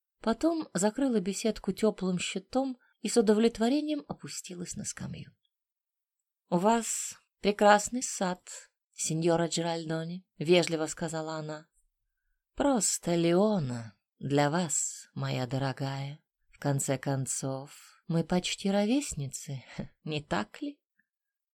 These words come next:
"Леона", послушно повторила госпожа Редфилд. "Да, сад — моя отрада.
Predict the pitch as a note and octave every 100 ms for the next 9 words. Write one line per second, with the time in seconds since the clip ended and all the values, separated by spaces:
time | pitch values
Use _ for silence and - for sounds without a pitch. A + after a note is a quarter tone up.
0 | _ _ _ C#4+ D4 G#3 C3+ A#2+ A#2+ -
1 | _ - G3 F#3+ A3+ B3 - G3+ F3+ -
2 | F3 E3+ D3 C#3+ - D3 D3 C#3+ - -
3 | D3 - - _ - D3 C#3+ D#3 A3 A#3
4 | _ _ _ _ - - B3 D4 - -
5 | - _ - C3+ C3+ C#3+ - C#3 - D#3+
6 | F3 D3+ -